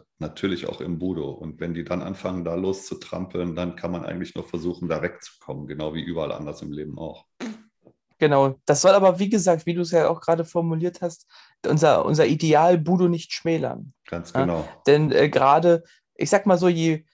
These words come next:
Speaker 2: wenn wir vereinfacht sagen, je mehr Menschen es gibt, denen man eben dieses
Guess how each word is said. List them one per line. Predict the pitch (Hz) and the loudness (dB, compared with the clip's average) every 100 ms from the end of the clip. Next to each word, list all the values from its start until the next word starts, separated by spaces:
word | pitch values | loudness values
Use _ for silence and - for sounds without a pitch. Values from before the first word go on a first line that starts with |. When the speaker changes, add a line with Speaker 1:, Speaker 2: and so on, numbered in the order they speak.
| _ _ | _ _
Speaker 2:
wenn | 156 | -4
wir | 151 | -4
vereinfacht | - 147 175 180 165 | 0 0 0 -2 -4
sagen, | 160 160 | -4 -2
je | 165 | -2
mehr | 170 180 220 233 226 _ _ _ _ _ | -2 -2 -2 -4 -8 _ _ _ _ _
Menschen | - 160 202 - | -8 -6 -6 -8
es | 180 - | -12 -8
gibt, | 190 185 | -8 -2
denen | 170 170 165 | 0 0 2
man | 160 165 - | 2 0 0
eben | 160 160 156 | -2 -2 -4
dieses | 165 160 160 151 - - | -6 -4 -4 -4 -8 -12